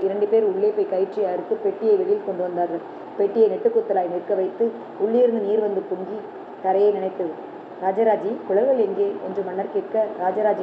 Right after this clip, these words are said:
மாட்டு வண்டியின் அருகில் தீப்பந்தத்தை வைத்து பார்த்தாள். துணியால் மூடப்பட்டிருந்த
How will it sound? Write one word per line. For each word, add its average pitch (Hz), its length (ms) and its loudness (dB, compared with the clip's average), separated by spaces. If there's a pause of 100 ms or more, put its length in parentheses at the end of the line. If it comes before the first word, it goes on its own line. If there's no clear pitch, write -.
மாட்டு 185 220 -2
வண்டியின் 196 320 2
அருகில் 185 280 2 (340)
தீப்பந்தத்தை 202 680 0
வைத்து 180 240 0
பார்த்தாள். 170 600 -2 (200)
துணியால் 233 300 4
மூடப்பட்டிருந்த 190 600 0